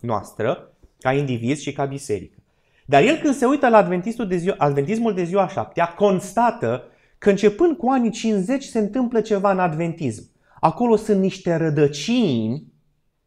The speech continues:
de unde îi găsim pe noi adventiști care repudiază niște învățături.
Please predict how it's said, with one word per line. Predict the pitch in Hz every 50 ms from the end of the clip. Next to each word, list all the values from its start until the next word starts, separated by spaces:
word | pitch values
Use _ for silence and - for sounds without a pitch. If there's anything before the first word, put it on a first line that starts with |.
| _ _ _ _ _ _ _ _ _ _ _
de | - 143 190
unde | 214 226 214 196 214
îi | 196 160
găsim | 185 180 185 185 - 294 294 269
pe | - 247 220
noi | 202 190 190 202 233 277 294 302 302 269 254
adventiști | 233 208 175 151 143 143 135 123 113 - 98 90 113 - - - _ _ _ - _ _
care | - 202 190 190 196 196
repudiază | 190 208 196 202 202 208 208 165 160 180 240 269 294 277 269 285
niște | 269 262 - - 254
învățături. | 240 226 233 226 226 233 220 226 160 117 85 -